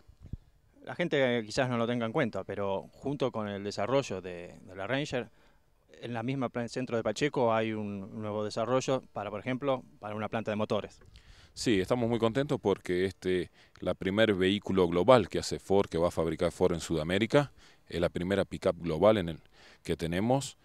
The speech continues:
Speaker 2: y se va a fabricar en Pacheco. Solo tres países en el mundo lo van a hacer, nosotros lo vamos a hacer en Pacheco, y además de eso hemos vuelto a fabricar motores en nuestra planta Pacheco.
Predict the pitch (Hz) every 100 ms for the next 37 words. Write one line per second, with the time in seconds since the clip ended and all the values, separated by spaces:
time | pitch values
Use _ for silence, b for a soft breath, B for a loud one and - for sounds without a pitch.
0 | b b 85 87 87 98 98 87 90 80
1 | 76 82 - - - - 101 90 104 101
2 | 101 92 - 82 82 85 87 80 80 80
3 | - 98 107 80 82 85 82 82 80 80
4 | 82 78 90 101 - 120 - B B B
5 | 87 87 95 95 95 95 98 123 117 117
6 | b b - 90 82 85 104 98 87 85
7 | 82 87 85 80 - 90 87 78 76 73
8 | 80 78 80 76 - 90 - 101